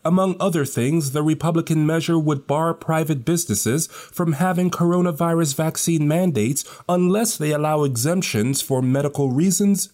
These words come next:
religious beliefs, proof of immunity, regular testing, and an agreement to wear protective gear. Here is House Speaker Chris Sprowls.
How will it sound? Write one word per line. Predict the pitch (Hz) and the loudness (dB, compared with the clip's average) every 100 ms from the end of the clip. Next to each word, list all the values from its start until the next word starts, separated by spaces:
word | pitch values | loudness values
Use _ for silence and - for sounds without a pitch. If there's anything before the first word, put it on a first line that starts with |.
| - | -4
religious | 123 160 214 120 - | 0 2 2 0 -2
beliefs, | - 95 110 165 - - - - | -2 0 0 -2 -4 -8 -18 -4
proof | 240 240 - | 0 0 0
of | 156 | -2
immunity, | 160 160 202 208 208 208 208 143 | 2 2 4 2 4 2 0 -2
regular | 165 165 160 143 | 0 0 0 -2
testing, | - 214 208 - 214 208 - - 190 | -2 -2 -2 0 2 0 -2 -8 -2
and | 190 | 0
an | 180 | 0
agreement | 151 214 208 120 143 | 0 2 2 0 -2
to | 160 | 0
wear | 160 170 185 | 0 2 0
protective | 185 147 - 175 170 175 139 131 | 0 -4 -4 -6 -4 -4 -4 -2
gear. | 151 131 90 - _ - _ | 0 2 -2 -10 _ -20 _
Here | 196 175 | 0 0
is | 147 | 0
House | - 165 160 | -2 0 0
Speaker | - 170 165 165 | -2 -2 -2 -4
Chris | - 135 - | -2 -2 -2
Sprowls. | 143 123 104 - - - | -2 0 -2 -4 -8 -10